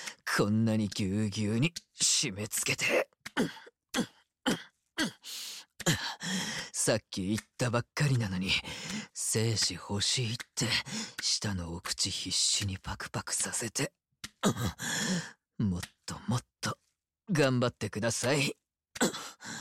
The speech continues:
ああ、じゃあ、栗も一緒にいじってあげましょうか。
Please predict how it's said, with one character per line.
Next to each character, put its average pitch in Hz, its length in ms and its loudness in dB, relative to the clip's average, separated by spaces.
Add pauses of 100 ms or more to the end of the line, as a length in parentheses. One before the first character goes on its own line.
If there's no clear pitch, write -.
(680)
あ 107 320 0
あ、 - 220 -2 (680)
じ 127 200 4
ゃ 123 340 4
あ、 - 80 -8 (160)
栗 147 300 6
も 104 160 4
一 87 120 -2
緒 - 200 2
に 101 180 2
い 98 40 0
じ 135 120 2
っ - 40 -4
て 107 200 -4
あ 92 60 -4
げ 95 100 -6
ま 95 120 -2
し - 120 0
ょ 104 60 -2
う - 40 -12
か。 - 120 -6